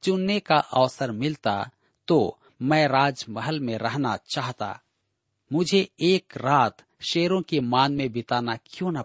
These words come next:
पड़े, अपेक्षा इसके कि बंदियों में सेवा करूं। परंतु यहेजकेल के पास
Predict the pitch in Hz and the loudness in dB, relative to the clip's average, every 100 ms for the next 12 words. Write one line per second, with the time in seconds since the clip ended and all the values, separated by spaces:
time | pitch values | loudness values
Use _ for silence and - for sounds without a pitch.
0 | - 104 98 - _ _ _ _ _ 123 | -6 -8 -10 -18 _ _ _ _ _ -8
1 | - 120 - - 156 208 _ _ _ _ | -6 -8 -8 -4 -4 -4 _ _ _ _
2 | _ 196 - - 180 - 156 110 123 131 | _ -6 -6 -2 -2 -2 -4 -2 -2 -2
3 | 151 160 139 - - 127 131 120 - 107 | -2 -2 -2 -6 -8 -4 -4 -6 -6 -6
4 | 98 110 _ 117 127 117 120 107 123 170 | -8 -12 _ -4 -4 -4 -6 -6 -4 -4
5 | - 180 139 - 110 - 147 120 95 - | -6 -6 -6 -6 -10 -2 2 2 0 -6